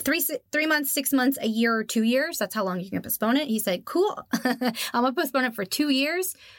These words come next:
And they said, "Okay, well, your do-, your sister ne-, gets to make a statement now anyways, even if the parole hearing is postponed,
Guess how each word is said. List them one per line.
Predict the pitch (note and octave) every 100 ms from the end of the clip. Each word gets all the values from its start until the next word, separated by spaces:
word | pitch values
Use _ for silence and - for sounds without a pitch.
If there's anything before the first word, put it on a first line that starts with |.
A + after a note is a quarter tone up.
| - -
And | G#3+
they | G3+
said, | G3 G3+
"Okay, | A3+ A#3+ A#3 A3
well, | G#3+ G3+
your | G3+
do-, | F#3 G#3
your | A3+ G#3
sister | A3 - G#3
ne-, | A3+ G3+ B3 - A3+ A3
gets | G3 F#3
to | -
make | F#3+
a | F3+
statement | - G#3 - F3
now | D3 E3+
anyways, | F#3 G#3 A#3 G#3 G#3+
even | F#3+ F#3
if | F3
the | F3+
parole | - F3+
hearing | F#3 E3 E3
is | G3+
postponed, | - - - - C4+ C#4+ E4 F#4